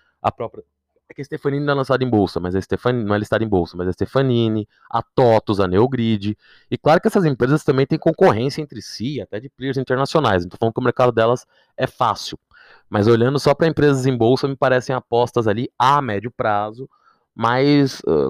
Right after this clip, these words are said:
constantes do que todas essas. Porque alguém vai ganhar essa guerra do comércio eletrônico. Quem ganhar, parabéns. E provavelmente pode até ter mais de um vencedor, tá? Eu tô falando a questão só que existe uma tendência dessa competição ir ficando mais complicada e mais concentrada. Por exemplo, você pega o próprio Mosaico, né, que é tão admirado e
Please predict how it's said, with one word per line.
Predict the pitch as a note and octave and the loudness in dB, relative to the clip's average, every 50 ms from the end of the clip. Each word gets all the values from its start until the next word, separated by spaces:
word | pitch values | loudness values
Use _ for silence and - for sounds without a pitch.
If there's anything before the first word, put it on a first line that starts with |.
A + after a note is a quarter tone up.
| - - | -2 0
constantes | - D#3 C#3+ - - - D#3 E3+ E3+ - F3 D#3 | 0 0 0 0 0 2 2 2 2 -2 -2 -2
do | D3 D#3 | -2 -2
que | - E3 | -2 -4
todas | - _ - D#3 D#3+ D#3+ E3 C#3+ A#2 | -4 _ 4 4 6 6 6 4 4
essas. | A#2 G#2 - - F#2 | 4 2 0 -2 -6
Porque | _ - G3 | _ 0 0
alguém | G3 F#3+ G#3 A#3 A#3+ | 2 2 2 2 2
vai | B3+ B3+ | 2 2
ganhar | A#3+ F#3 D#3+ D3+ | 2 2 0 0
essa | - - D3 | 0 -2 -2
guerra | A2+ A2+ A#2 A2+ G#2 A2+ G#2+ | 0 2 2 4 4 2 2
do | G#2+ G#2+ G2+ | 2 2 2
comércio | - - A2+ G#2 F#2+ - - | 2 0 0 0 0 -2 -2
eletrônico. | B2 C3 - - B2 B2+ D3 E3+ - _ _ _ _ _ - - - - - _ _ _ | -2 -2 0 0 2 2 0 0 -4 _ _ _ _ _ -20 -20 -20 -20 -20 _ _ _
Quem | - - E3+ F#3+ | 0 2 4 4
ganhar, | F#3+ F3 D#3+ C#3 B2+ A#2+ A2+ | 6 4 4 4 4 2 2
parabéns. | - B2+ B2 C3+ B2+ A2 G#2 G#2+ D3 E3 - - | 2 2 2 2 2 2 2 2 0 -2 -4 -6
E | B2 A2+ - _ - A2 G#2+ - - - - - - | -8 -10 -10 _ -20 -20 -18 -18 -20 -20 -20 -10 -2
provavelmente | - D#3 F3+ G3 - - | 2 2 2 2 2 2
pode | - G3+ E3 | 0 0 2
até | - F3+ E3+ | 2 0 2
ter | - F#3+ | 2 2
mais | D3+ D3+ F3+ F#3 | 4 4 4 4
de | E3+ | 4
um | E3+ | 4
vencedor, | D3+ D#3+ - - B2+ A2 A2+ G#2+ F#2 - | 2 2 2 2 2 4 4 4 4 4
tá? | F#2+ | 0
Eu | F2 | 0
tô | F#2+ F#2+ | -2 -2
falando | - A2+ A#2 | -2 -2 -2
a | A2+ | -2
questão | - A2+ - - B2 A#2 | -2 -4 -2 -2 -2 0
só | - A#2+ A2+ | 0 0 -2
que | - - - _ _ _ _ _ _ _ _ _ _ _ _ _ _ _ - | -2 -4 -10 _ _ _ _ _ _ _ _ _ _ _ _ _ _ _ 0
existe | C#3 C3 A2 G#2+ B2+ G3 G#3 - - | 2 2 2 4 2 2 2 2 2
uma | E3+ E3 | 0 0
tendência | E3 - D#3 C#3 B2 B2+ C#3+ D3 - | 2 0 0 2 2 2 2 2 2
dessa | D3+ B2+ D3 - | 2 2 2 0
competição | C#3+ - C#3 C3+ - - B2 B2 | 0 0 0 -2 0 0 -2 -2
ir | |
ficando | - - C3+ B2 | 0 0 -2 0
mais | B2+ C3 B2+ | 0 0 -2
complicada | - B2+ A#2 - C3+ A#2 - - A#2+ B2 B2+ | -2 -4 -4 -2 -4 -4 -2 -2 -2 0 0
e | B2+ | 0
mais | C3 C#3 C#3 | -2 -2 -2
concentrada. | - - C3 B2+ - - D3 D3 - - G#2 E2+ E2 - - _ _ _ _ _ - - - - _ _ | 0 0 0 0 0 -2 -2 -2 0 0 0 -2 -2 -4 -10 _ _ _ _ _ -20 -20 -20 -20 _ _
Por | - C3+ | 2 2
exemplo, | C#3+ B2+ A#2 G2 | 4 4 2 2
você | - A2+ | 0 -2
pega | - B2+ B2 B2+ | 0 0 0 0
o | C3 | 0
próprio | - C#3+ C#3 - D3 C3+ | 0 0 0 0 0 0
Mosaico, | B2+ A#2+ A2 G#2 B2+ C3 A#2+ F#2+ _ - F#2+ | 0 0 0 0 0 0 0 -2 _ -6 -6
né, | G#2 G#2 | -4 -4
que | G2+ - G2 | -4 -4 -6
é | |
tão | - - A2+ A2+ | -4 -2 0 0
admirado | A#2 G#2+ A2 A2 G#2 G#2 A#2 C3 B2+ A#2 F#2 F2 F2+ F2+ | 0 -2 -4 -6 -6 -4 -2 0 0 0 -2 -2 -6 -6
e | F2 | -8